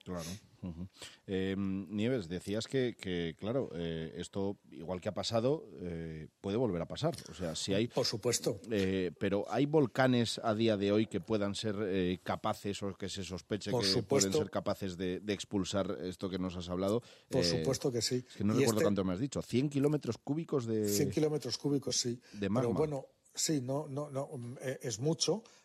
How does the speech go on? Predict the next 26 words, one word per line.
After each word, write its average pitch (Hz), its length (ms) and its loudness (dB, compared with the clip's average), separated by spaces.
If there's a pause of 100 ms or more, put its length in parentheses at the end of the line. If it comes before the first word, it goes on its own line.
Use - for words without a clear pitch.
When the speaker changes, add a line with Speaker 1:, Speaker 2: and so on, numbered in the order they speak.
(160)
Speaker 2:
pero 110 260 -6
no 113 420 -4
es, 104 300 -4
no 107 380 -6
es 110 160 -6
una 113 100 -8
barbaridad. 104 580 -4 (280)
Ten 127 160 -6
en 131 80 -4
cuenta, 131 260 0
por 127 140 -2
ejemplo, 135 500 -2 (240)
las 110 400 -4
coladas 120 540 0
del 123 180 2
Deccan, 135 480 -2 (500)
que 104 140 -8
son, 113 220 0 (400)
mm, 104 80 -12
que - 80 -10
están 113 240 -6
en 110 80 -4
la 107 100 -2
India, 113 260 -2
son 107 200 -6
unas, 107 480 -6